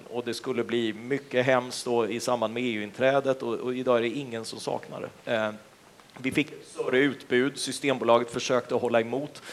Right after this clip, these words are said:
eh, men, eh, det, det fanns en liten nämnd som heter Alkoholsortimentsnämnden som ser till att ta in liksom lådviner och, och annat och sådär. Det fanns liksom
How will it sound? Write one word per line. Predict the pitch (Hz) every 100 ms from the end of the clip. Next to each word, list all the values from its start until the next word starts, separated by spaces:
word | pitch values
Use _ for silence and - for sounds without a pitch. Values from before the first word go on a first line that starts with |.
| - - -
eh, | 127 117 110
men, | 127 123 113 -
eh, | 131 123
det, | 113 120 117
det | 127
fanns | 139 131
en | 123
liten | 123 123 127
nämnd | 135 147 151
som | - 131
heter | 120
Alkoholsortimentsnämnden | - 127 - 123 143 127 - 113 123 117 113 113 - 131 147 156 139
som | 127 120
ser | 117
till | 110 131 107
att | 110
ta | 123 123
in | 139 139
liksom | 123 107 110 101
lådviner | 117 120 120 120 113 117 113
och, | 110 104 113
och | 110 123
annat | 113 107 110
och | 104
sådär. | 120 117 - - -
Det | -
fanns | - 170 151 -
liksom | 156 135